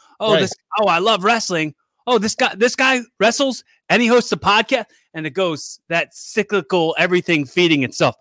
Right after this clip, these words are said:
Speaker 1: Hopefully, ideally, that's where it will get to when the, the, the audience that I, that I desire
Speaker 2: Right.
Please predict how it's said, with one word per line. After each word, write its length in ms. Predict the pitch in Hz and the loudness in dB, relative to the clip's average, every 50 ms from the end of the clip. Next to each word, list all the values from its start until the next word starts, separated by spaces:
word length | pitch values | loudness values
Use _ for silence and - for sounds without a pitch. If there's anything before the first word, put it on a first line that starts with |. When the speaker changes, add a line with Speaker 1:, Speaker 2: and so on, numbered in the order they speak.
| _ _ - - _ _ _ _ | _ _ -20 -20 _ _ _ _
Speaker 1:
Hopefully, 480 | - 311 302 247 - 254 202 165 156 - | 0 0 0 0 0 0 2 2 2 0
ideally, 520 | 185 226 220 208 294 294 302 269 247 240 214 | -2 -2 0 2 2 2 2 2 0 -2 -2
that's 300 | 180 220 240 233 - - | 0 0 0 -2 -4 -4
where 320 | 196 233 220 220 208 208 | 0 2 2 2 2 0
it 200 | 175 185 190 165 | -2 -4 -6 -4
will 100 | 165 170 | -6 -8
get 240 | 151 - 233 208 - _ _ - | -6 -4 -4 -4 -4 _ _ -12
to 160 | - - 185 | -8 -6 -6
when 500 | 175 165 151 151 165 165 160 156 151 143 - _ _ _ _ _ _ _ _ - | -6 -6 -4 -2 -2 -2 -2 -4 -6 -8 -12 _ _ _ _ _ _ _ _ -12
the, 420 | 127 135 151 147 135 131 131 113 110 | -6 -2 -2 0 0 0 -2 -4 -6
the, 280 | 127 147 143 135 131 - _ _ _ _ _ 151 | -4 -4 -2 -2 -4 -8 _ _ _ _ _ -18
the 380 | 139 127 147 160 151 147 139 - - | -12 -6 -4 -2 -2 -4 -4 -2 0
audience 500 | 180 220 214 214 190 185 170 - - - | 0 2 2 4 2 2 2 0 -6 -4
that 180 | - 170 165 | 0 2 2
I, 240 | 156 143 139 139 135 _ _ _ _ _ _ _ _ _ _ _ _ _ - | 4 2 2 0 -4 _ _ _ _ _ _ _ _ _ _ _ _ _ -2
that 140 | 170 175 165 | 0 2 2
I 100 | 156 139 | 2 0
desire 720 | 131 135 139 117 131 175 165 170 175 139 98 90 90 - _ _ _ _ _ _ _ _ 135 | -2 -4 -4 0 2 2 2 2 2 0 -2 -4 -8 -18 _ _ _ _ _ _ _ _ -6
Speaker 2:
Right. 300 | 160 151 143 123 113 | -4 -2 -2 -4 -6